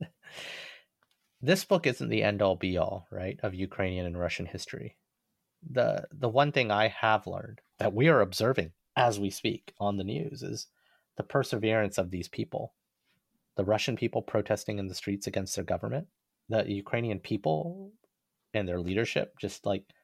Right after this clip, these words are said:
standing up to a bully and fighting the good fight for all of us. And, and there's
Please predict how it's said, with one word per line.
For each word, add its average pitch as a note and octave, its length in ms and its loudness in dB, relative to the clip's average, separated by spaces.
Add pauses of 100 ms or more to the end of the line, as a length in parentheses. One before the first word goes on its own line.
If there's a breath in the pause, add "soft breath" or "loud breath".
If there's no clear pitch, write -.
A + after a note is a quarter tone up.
(360)
standing A2+ 440 0
up A#2 140 2
to A#2 100 0
a F2+ 60 2
bully F2 400 -2 (500)
and F#2+ 180 -4 (320)
fighting A#2 400 4
the G2+ 80 0
good G#2 200 0
fight - 260 -2
for - 160 -10
all - 220 -2
of - 100 -6
us. - 320 -10
And, F3+ 100 4
and F3 220 6
there's D#3+ 220 4